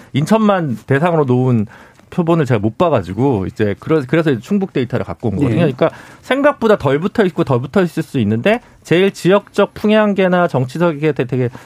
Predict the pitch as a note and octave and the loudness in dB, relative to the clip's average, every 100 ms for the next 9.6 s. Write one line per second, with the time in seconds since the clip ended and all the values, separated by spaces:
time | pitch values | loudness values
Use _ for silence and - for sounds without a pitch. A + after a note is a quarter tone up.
0 | - - D3 F3+ A3 G#3 F3+ - G3 D#3+ | -20 -6 -4 -2 -2 -2 -4 -4 0 2
1 | D3 C3+ C3+ F3+ D#3+ B2 C3 E3 C3+ B2 | 0 -2 -2 0 2 0 -2 -2 -2 -2
2 | - E3+ C#3 A#2 B2 - G3+ F#3 E3+ C3 | 0 0 2 0 -4 -4 -4 -2 -2 -2
3 | G#2+ C3+ G#3 - - - - C#3+ C#3+ C3+ | -2 0 -2 -4 -20 -14 -6 -4 -4 -2
4 | G#3+ F#3 D3+ C3 B2+ - F#3 F3 - D3 | 0 0 0 0 -2 -4 0 0 0 0
5 | C3+ B2 - - D#3+ C3+ A2+ B2+ G#3+ B3+ | -2 -6 -8 -2 0 0 0 2 0 -2
6 | - - - - - B2 E3 D#3+ D3+ _ | -12 -20 -20 -8 -4 0 0 -2 -8 _
7 | _ - C#3+ C#3+ D3 C#3+ E3 C#3+ - - | _ -8 -4 2 2 0 -2 -4 -4 -2
8 | F#3+ G2+ - - - C3+ C3 C3+ - G#3 | 0 0 -4 -6 -4 -2 -2 -4 -4 0
9 | F3+ B2+ A2 G#2+ F3+ | 0 0 -4 -2 -2